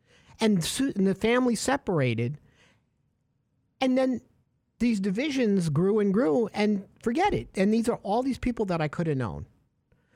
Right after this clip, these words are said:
So you, you gotta lay out inten-, and it was because of intentions of someone in the family who didn't leave something to somebody else. So these conversations are the greatest gifts because you can share your intentions,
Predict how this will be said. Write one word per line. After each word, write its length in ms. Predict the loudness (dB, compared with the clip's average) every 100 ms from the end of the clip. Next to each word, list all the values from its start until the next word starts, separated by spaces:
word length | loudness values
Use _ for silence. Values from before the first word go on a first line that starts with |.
| _ -6
So 360 | 0 0 -2 -8 _
you, 140 | -10 -6
you 140 | -4 0
gotta 360 | 2 2 0
lay 340 | 0 0 2 2
out 160 | 0
inten-, 260 | -2 -4 -2
and 120 | 0
it 20 |
was 100 | 0
because 440 | -2 -4 0 -2 -2
of 120 | -4 -4 -8 -6
intentions 800 | -4 0 0 -2 -2 -4 -4 -8 -10
of 120 | -8
someone 260 | -6 -4 -2
in 60 |
the 80 | -4
family 400 | -4 -4 -2 0
who 120 | 0
didn't 240 | 0 -2 -4
leave 220 | -4 -4
something 340 | -4 -4 -4 -4
to 100 | -6
somebody 400 | -6 -6 -6 -8
else. 340 | -10 -16 -20 _ _ _ _ _ _ _ _ _ -20 _ _
So 400 | -2 2 2 0 -6 _ _ -6
these 280 | -2 -2 -2
conversations 1040 | -4 -2 -4 -4 -2 -2 -4 -4 -4 -6 -6
are 100 | -4
the 80 | -4
greatest 520 | -4 -2 -2 -4 -6
gifts 360 | -8 -8 -10 -8
because 460 | -6 -4 -6 -4
you 60 | -8
can 160 | -6 -6
share 360 | -4 -2 0
your 220 | 2 0 0
intentions, 800 | 0 0 0 -2 -4 -4 -6